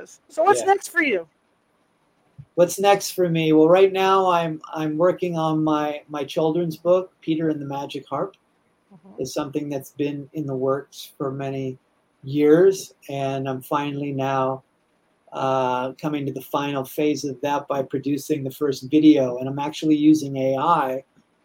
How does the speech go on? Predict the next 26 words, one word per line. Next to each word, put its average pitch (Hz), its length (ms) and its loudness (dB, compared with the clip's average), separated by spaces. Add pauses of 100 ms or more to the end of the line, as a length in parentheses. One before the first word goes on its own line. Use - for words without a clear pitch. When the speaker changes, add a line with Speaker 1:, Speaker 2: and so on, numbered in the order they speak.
(240)
Speaker 2:
to, 135 380 0
to 131 440 -8
create 156 680 2 (380)
the, 131 420 -2 (200)
the 135 180 -2
imagery 139 720 -2 (100)
for 143 200 -2
my 131 160 -4
children's 165 560 0
book. 120 320 -12
This 156 160 -6
will 151 100 -2
be 139 160 0
a 127 80 2
YouTube 131 540 -6
video 127 320 -2
too, 131 180 -8
so 123 160 -10
this 180 320 -2
is 139 180 -6
gonna 131 220 -6
be 120 300 -14 (540)
really 143 440 4
incredible. 127 800 -4 (340)
And, 123 500 -10
um, 123 340 -4